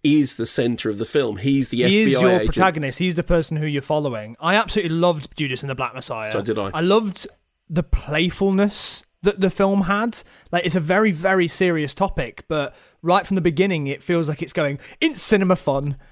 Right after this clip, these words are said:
Speaker 2: Like,
Speaker 1: <laughs>
Speaker 2: just following this guy pretending to be a detective into that bar, and the way that the camera was following him and the way that it moved, it felt like, well, it feels like he's a big fan of Spielberg.
Speaker 1: Yes.
Speaker 2: That's what that feels like to
Speaker 1: Yeah,
Speaker 2: me.
Speaker 1: yeah, yeah, yeah, yeah.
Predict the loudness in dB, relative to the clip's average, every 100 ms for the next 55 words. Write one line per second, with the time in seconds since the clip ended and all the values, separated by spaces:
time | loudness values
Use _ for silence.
0 | _ -2 0 2 2 2 2 2 4 6
1 | 6 6 4 2 4 4 4 0 0 0
2 | 2 0 -2 -2 0 2 0 -2 -4 -2
3 | -4 -4 -6 -6 -8 _ _ 0 2 2
4 | 2 4 4 2 2 2 2 0 -2 -2
5 | -2 2 4 4 0 -8 -2 -2 0 0
6 | -2 -4 0 2 2 -2 -4 -8 -10 -10
7 | -10 -6 0 2 2 0 0 -2 -2 -2
8 | 2 2 2 0 0 -6 -14 -20 _ _
9 | _ _ _ _ _ _ -4 -4 0 2
10 | 4 4 2 0 -2 -2 0 -2 0 0
11 | -2 -2 0 0 -2 -8 -16 -6 -2 0
12 | 0 0 0 -4 -2 -2 -4 -8 -8 -12
13 | -10 0 2 2 2 2 0 0 -2 -4